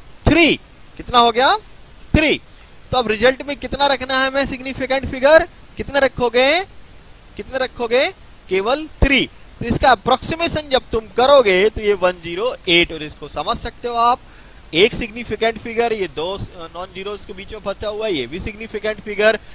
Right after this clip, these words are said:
ये भी सिग्निफिकेंट फिगर, तो रिजल्ट में भी कितना आया? तीन सिग्निफिकेंट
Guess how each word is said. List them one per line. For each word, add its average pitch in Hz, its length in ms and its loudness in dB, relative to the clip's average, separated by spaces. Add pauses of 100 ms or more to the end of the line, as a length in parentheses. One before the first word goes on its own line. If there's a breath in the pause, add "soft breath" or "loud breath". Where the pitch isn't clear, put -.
(220 loud breath)
ये 147 100 -4
भी 196 120 -4
सिग्निफिकेंट 208 680 -6
फिगर, 185 320 -4
तो 160 180 -10
रिजल्ट 165 520 -2
में 196 100 -8
भी 180 240 -4
कितना 208 400 0
आया? 165 300 6 (680 loud breath)
तीन 185 560 -2
सिग्निफिकेंट 147 800 -6